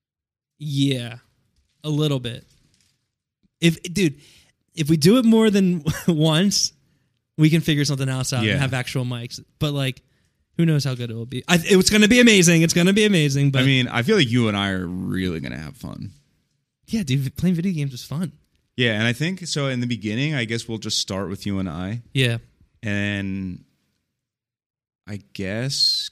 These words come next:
Speaker 2: can we let other people play with us?
Speaker 1: Yeah, we just have to let them know they're. I mean, we don't have to let them know they're being streamed, but they're go-, they're gonna hear.
Speaker 2: They have to sign a release.
Speaker 1: Yeah, you gotta sign it. This is like,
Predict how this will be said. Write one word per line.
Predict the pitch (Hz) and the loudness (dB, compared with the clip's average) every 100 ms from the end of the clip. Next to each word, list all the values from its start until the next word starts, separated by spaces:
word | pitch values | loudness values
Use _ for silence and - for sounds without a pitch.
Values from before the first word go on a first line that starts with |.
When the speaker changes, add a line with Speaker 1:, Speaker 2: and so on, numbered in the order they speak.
| - | -10
Speaker 2:
can | - 113 | -4 0
we | 139 | 0
let | 101 98 110 | -2 -6 -8
other | 143 143 | -8 -8
people | 139 131 | -8 -12
play | - 117 | -8 -6
with | 90 73 - | -6 -8 -8
us? | 160 170 - | -10 -10 -14
Speaker 1:
Yeah, | 135 160 214 | -4 -2 0
we | 139 | 2
just | 147 | 4
have | 190 | 4
to | 160 | 2
let | 143 | -2
them | |
know | 135 131 | -2 -4
they're. | 120 113 117 _ _ _ | -6 -8 -10 _ _ _
I | 147 | -2
mean, | 139 | -2
we | |
don't | 117 - - | -2 -8 -10
have | 120 - | -10 -10
to | - 120 | -10 -8
let | 117 | -8
them | 117 | -8
know | 113 | -10
they're | 117 | -10
being | 123 123 | -12 -14
streamed, | - 123 131 127 | -14 -14 -14 -14
but | - 123 180 _ _ _ _ _ _ _ _ _ | -16 -18 -20 _ _ _ _ _ _ _ _ _
they're | 135 | -4
go-, | 131 139 | -2 -2
they're | 139 | -2
gonna | 135 127 | 0 -2
hear. | 113 123 120 | -4 -6 -2
Speaker 2:
They | 110 | -2
have | |
to | 101 | -2
sign | - 107 95 | -2 -2 -4
a | |
release. | 87 85 78 95 - | -6 -8 -8 -8 -6
Speaker 1:
Yeah, | 123 | -6
you | 113 | -6
gotta | 117 | -8
sign | 117 - | -8 -12
it. | 131 | -12
This | 135 123 | -8 -4
is | |
like, | 123 | -4